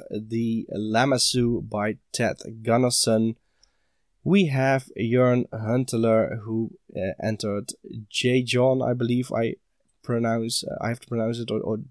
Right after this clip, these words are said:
J-, John, uh, I don't know. Uh, Talk to the Hand, Snow,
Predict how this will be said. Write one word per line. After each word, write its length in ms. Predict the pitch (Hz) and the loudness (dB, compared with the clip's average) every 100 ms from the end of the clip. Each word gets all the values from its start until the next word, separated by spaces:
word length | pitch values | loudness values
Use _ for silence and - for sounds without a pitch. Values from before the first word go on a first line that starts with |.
| 127 | -12
J-, 200 | 110 - | -6 -6
John, 480 | 113 120 127 135 131 117 | 0 4 4 2 0 -4
uh, 240 | 110 95 | -4 -4
I 100 | - | -2
don't 180 | 123 120 | 0 2
know. 240 | 113 120 _ - - - - | 2 0 _ -20 -20 -20 -6
Uh, 220 | 117 110 135 - | -2 -2 -4 0
Talk 280 | 214 208 - | 4 4 2
to 100 | 165 | -2
the 100 | 135 | 0
Hand, 400 | 120 123 120 - - | 4 4 4 2 0
Snow, 680 | - - - 139 139 135 135 | -2 -2 0 4 6 4 0